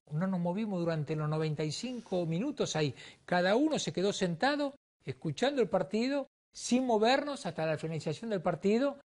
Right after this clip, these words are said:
Y cu-, bueno, cuando salimos campeones no, nos abrazamos. Pero para mí era, yo haber sido campeón con Vélez como jugador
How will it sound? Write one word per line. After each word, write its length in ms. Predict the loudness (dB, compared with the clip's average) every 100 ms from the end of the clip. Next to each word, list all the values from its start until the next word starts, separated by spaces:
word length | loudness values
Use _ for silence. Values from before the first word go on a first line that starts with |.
| _ _
Y 140 | -6 -2
cu-, 120 | 2
bueno, 280 | 2 0 -4
cuando 200 | -10 -10
salimos 380 | -8 -6 -2 -2
campeones 520 | -2 -2 0 0 0
no, 240 | -6 -12 -18 -20 _ _ _ _ _
nos 160 | -14 -8
abrazamos. 360 | -6 -4 -6 -8 -20 -20 _ _ _
Pero 180 | -2 0
para 180 | 0 -2
mí 80 | 0
era, 340 | 2 2 0 -12 -20 _ _ _ _ _ _ _ _ _ _ _ _ -10
yo 240 | 0 2
haber 180 | 4 2
sido 320 | 0 0 0
campeón 360 | 0 -2 -2 -2
con 220 | -2 2
Vélez 220 | 2 2
como 220 | -2 -6
jugador 560 | -6 -4 -2 -2 -4 -8